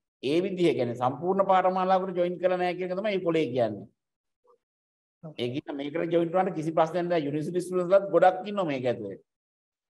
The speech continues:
Speaker 1: මොරටුවේ ළමයිත් ඉන්නවා. මොකද ඒගොල්ලන්ට ව-, ෆස්ට් ඉයර් ළමයින්ටත් ඇ-, ඇවිල්ලා කරගත්තොත් ඉතින් අවුරුද්දෙන් විතර තව සල්ලි ටිකක් හම්බ කරන්න පුළුවන් නේ.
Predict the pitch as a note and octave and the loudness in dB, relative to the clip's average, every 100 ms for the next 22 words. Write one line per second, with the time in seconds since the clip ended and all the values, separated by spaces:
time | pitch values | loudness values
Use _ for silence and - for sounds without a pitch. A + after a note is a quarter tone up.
0 | _ _ - A#2 D#3 F3+ A3+ A#3 A#3+ B3 | _ _ -4 2 2 6 6 6 4 0
1 | - A#3 F#3 A#2+ - - _ _ _ _ | -2 -4 0 0 -2 -16 _ _ _ _
2 | _ _ _ _ _ _ _ _ _ _ | _ _ _ _ _ _ _ _ _ _
3 | _ _ _ _ _ C#3 C#3 C#3 D3+ E3 | _ _ _ _ _ -4 -2 0 0 2
4 | D3+ C#3 - C3+ - E3+ F3 F3+ F#3 G3 | 2 2 -2 -8 -6 -2 0 2 4 2
5 | F#3+ - E3 E3 E3+ F3+ F3+ F3+ F#3 F#3+ | 2 -4 -4 -2 0 2 2 4 4 2
6 | F#3 F3+ E3 D3 D#3+ E3 F#3 F#3+ F#3 D#3 | 0 -6 0 2 2 0 -2 0 -2 2
7 | D#3+ D#3 D3 E3 F#3 F3+ F#3 G3 G#3 A3+ | 2 2 0 0 -4 -4 -4 -2 0 -2
8 | C4+ A3+ F3+ D#3 | 0 0 0 -6